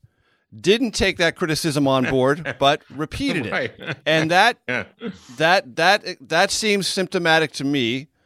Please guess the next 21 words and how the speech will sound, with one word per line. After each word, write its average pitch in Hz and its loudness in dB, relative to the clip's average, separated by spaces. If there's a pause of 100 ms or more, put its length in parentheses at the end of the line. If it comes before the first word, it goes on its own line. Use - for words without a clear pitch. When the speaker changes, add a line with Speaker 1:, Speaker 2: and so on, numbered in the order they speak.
(760)
Speaker 1:
of 139 2 (260)
the 110 -4
validity 127 -2 (160)
and 135 2
the 131 0
political 147 2 (240)
throw 180 4
weight 135 2
of 127 -2
demagoguery. 143 -2 (420)
That 139 4
our, 139 4 (120)
in 135 0
our 131 2
current 175 0
politics, 190 0 (840)
there 160 2 (100)
is 160 2 (220)
an 143 0
incentive 208 0
structure, 87 -8